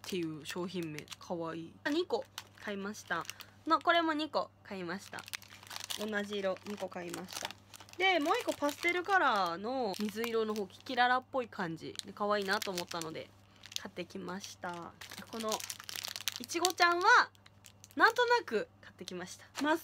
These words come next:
キングテープは最近すごい好きで買うんですけど、置くところがないので、もう買わないようにしようと思う。マスキングテープとか、あの、グルーガンとかも全部入れようと思ってこれ買ってきました。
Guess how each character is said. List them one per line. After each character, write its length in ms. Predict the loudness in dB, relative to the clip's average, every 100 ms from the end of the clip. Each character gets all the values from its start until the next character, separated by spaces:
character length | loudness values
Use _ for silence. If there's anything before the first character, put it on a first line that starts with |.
| -2
キ 80 | -2
ン 140 | 0
グ 140 | -2 2
テ 200 | 2 2
ー 60 |
プ 80 | 2
は 200 | 4 4
最 180 | 2 -4
近 140 | -4
す 160 | -6 -2
ご 100 | -2
い 60 | -2
好 60 |
き 100 | -4
で 100 | -6
買 180 | -2 -4
う 80 | -2
ん 60 |
で 100 | -4
す 120 | -6 -6
け 100 | -4
ど、 140 | -4
置 160 | -4 -8
く 120 | -6
と 120 | 0
こ 80 | 2
ろ 100 | 2
が 140 | 2
な 120 | 0
い 60 | -2
の 100 | -2
で、 220 | -2 -2
も 200 | -2 -4
う 40 | -4
買 180 | -2
わ 120 | 0 0
な 140 | -2
い 60 | -2
よ 100 | -6
う 40 |
に 60 | -6
し 100 | -8
よ 60 |
う 40 | -8
と 80 | -4
思 100 | -6
う。 40 | -8 -20 -8
マ 120 | -6
ス 120 | -6 -10
キ 120 | -8
ン 80 | -8
グ 60 |
テ 180 | -8 -8
ー 40 |
プ 140 | -8 -4
と 100 | -4
か、 340 | 0 2 2 0 -14 -20 -6
あ 100 | -2
の、 80 | -2
グ 160 | -2 2
ル 60 |
ー 160 | 2 4
ガ 100 | 2
ン 80 | 0
と 80 | -8
か 80 |
も 80 | -6
全 220 | -2 -2
部 60 | -2
入 40 |
れ 80 | -4
よ 60 | -4
う 20 |
と 80 | 0
思 80 | -2
っ 60 |
て 100 | -2
こ 80 | -2
れ 80 | -4
買 160 | -4
っ 20 | -10
て 140 | -12
き 100 | -12
ま 160 | -10 -12
し 60 |
た。 140 | -14